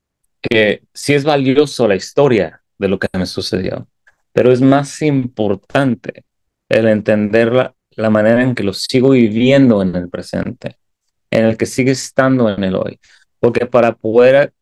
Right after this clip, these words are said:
empezar un proceso de, de sanación, es importante entender que necesito poder estar en mi presencia de adulto. El que puede empezar a sanar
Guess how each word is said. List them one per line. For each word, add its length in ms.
empezar 420
un 140
proceso 600
de, 280
de 220
sanación, 960
es 160
importante 720
entender 560
que 80
necesito 680
poder 420
estar 440
en 220
mi 180
presencia 680
de 100
adulto. 680
El 160
que 100
puede 240
empezar 540
a 80
sanar 520